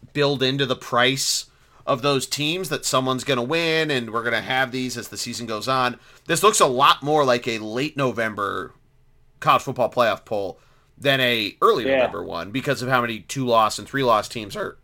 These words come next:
Speaker 1: in this top twenty-five. I do think it's also interesting, just in keeping with the committee's disdain of Power Five teams, Cincinnati's number six, the highest a Power Five team has ever been in the college football playoff poll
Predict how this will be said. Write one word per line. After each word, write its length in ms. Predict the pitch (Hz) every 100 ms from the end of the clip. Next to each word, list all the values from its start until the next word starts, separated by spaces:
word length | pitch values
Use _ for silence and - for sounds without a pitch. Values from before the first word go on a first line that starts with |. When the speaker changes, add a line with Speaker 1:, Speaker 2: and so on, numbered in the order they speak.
| _
Speaker 1:
in 200 | 113 139
this 180 | 113 92
top 220 | - 92
twenty-five. 600 | - 98 87 120 107 95 73 - - - -
I 60 | 151
do 160 | 156 170
think 140 | 180
it's 80 | 160
also 240 | 156 170
interesting, 600 | 147 143 139 156 143 123 - _ _ _ _
just 220 | - 156 156
in 120 | 139
keeping 320 | - 151 147
with 80 | 139
the 80 | 131
committee's 440 | 135 135 127 120
disdain 1200 | - 120 - - _ _ _ 147 139 135 135 135 - -
of 100 | 120
Power 280 | - 117 117
Five 280 | 131 123
teams, 380 | - 127 120 113 - - - _
Cincinnati's 680 | - 180 151 170 160 139 -
number 220 | 143 165 165
six, 240 | 165 147
the 100 | 135
highest 260 | 127 131 127
a 40 |
Power 240 | 147 131
Five 240 | 123 120 117
team 160 | 131
has 140 | 120 -
ever 240 | - 147 143
been 380 | 131 117 110 110
in 100 | 117
the 60 | 117
college 240 | 123 113
football 280 | - 117 110
playoff 360 | - 117 107 -
poll 360 | 117 107 98